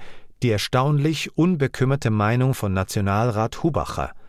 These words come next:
der den Fall Chiasso zur Regel des Systems erklären wolle. Damit war der Ton gesetzt. Hubachers Rede war ein rhetorischer Amoklauf,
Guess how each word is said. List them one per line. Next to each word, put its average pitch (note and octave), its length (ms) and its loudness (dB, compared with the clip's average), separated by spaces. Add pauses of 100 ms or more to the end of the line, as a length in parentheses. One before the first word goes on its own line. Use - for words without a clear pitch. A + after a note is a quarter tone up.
(500)
der A2+ 100 2
den G#2 140 2
Fall B2+ 320 2
Chiasso A#2 460 0
zur G#2+ 260 0
Regel A2+ 260 2
des G#2+ 140 -2
Systems A#2+ 420 0
erklären F2+ 480 -2
wolle. D2+ 300 0 (1200)
Damit C#3 540 0
war A2 180 2
der C3 140 -2
Ton A2+ 280 0
gesetzt. G#2 540 -4 (1000)
Hubachers C#3+ 500 2
Rede A2+ 540 0
war G2+ 220 2
ein G2 260 2 (300)
rhetorischer B2 920 0
Amoklauf, F#2+ 800 0